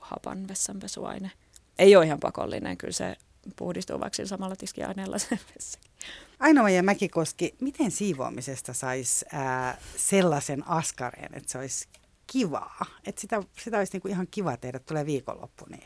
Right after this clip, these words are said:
Speaker 2: hei mä teen tota, jos ei oo
Speaker 1: Mm.
Speaker 2: semmonen siivoustyyppi.
Speaker 1: No, no mä en oo siivoustyyppi, niin mä vastaan nyt vaan omalla kohdalla. Tietysti jokaisella on se oma tyyli. Et miten, miten se niinku itelle onnistuu, niin sillä tavalla tietysti. Mut yksi, mi-, mitä mä ite noudatan ja mitä mä tässä nyt ehdotan,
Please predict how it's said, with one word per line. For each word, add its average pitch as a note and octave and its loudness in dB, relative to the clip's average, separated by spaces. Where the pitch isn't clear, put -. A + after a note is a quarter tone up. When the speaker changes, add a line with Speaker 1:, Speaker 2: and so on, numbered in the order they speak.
Speaker 2:
hei F3 -2
mä C3 -10
teen - -16
tota, - -14
jos F#3+ -2
ei C#3 -2
oo C3+ -2
Speaker 1:
Mm. C4 6
Speaker 2:
semmonen D3 0
siivoustyyppi. - -10
Speaker 1:
No, G3+ 0
no F#3+ 2
mä A#3 12
en C#4 12
oo G#3+ 8
siivoustyyppi, F3 4
niin E3+ 2
mä E3+ 4
vastaan E3+ 4
nyt E3+ -2
vaan F#3 12
omalla G3 12
kohdalla. D#3+ 4
Tietysti A3 6
jokaisella A3+ 8
on D#3 4
se D#3 4
oma D3+ 6
tyyli. F2 -4
Et D3 -2
miten, B3 8
miten B3+ 6
se A3+ 4
niinku F#3+ 2
itelle F3+ 8
onnistuu, D3 0
niin C#3+ -2
sillä D#3+ 2
tavalla - -2
tietysti. - -4
Mut F3+ 0
yksi, A#3+ 2
mi-, G#3 2
mitä E3+ 2
mä D#3+ 2
ite C4 4
noudatan G3 4
ja E3 4
mitä D#3+ 4
mä D3+ 4
tässä D3+ -2
nyt D3 -8
ehdotan, G3+ 2